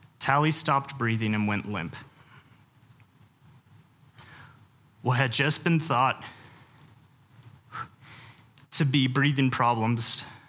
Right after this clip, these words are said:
turned out to be the signs of an infection that quickly shut her little system down. For the next month, she was in the nicu being monitored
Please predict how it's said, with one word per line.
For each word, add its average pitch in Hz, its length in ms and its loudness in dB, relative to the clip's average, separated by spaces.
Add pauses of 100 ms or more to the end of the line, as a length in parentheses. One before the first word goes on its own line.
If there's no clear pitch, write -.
(260)
turned 156 240 2
out 165 160 2
to 160 80 0
be 160 100 2
the 151 100 0
signs 135 840 2
of 135 140 -2
an 143 60 2
infection 127 580 0
that 98 160 -4
quickly 127 340 -4
shut - 260 0
her - 140 -4
little 110 220 -2
system 107 440 -2
down. 95 320 -8 (3000)
For 156 120 0
the 151 100 4
next 156 320 2
month, 143 220 2
she 143 200 2
was 143 180 2
in 139 80 2
the 139 80 0
nicu 127 420 0
being 123 280 0
monitored 139 580 0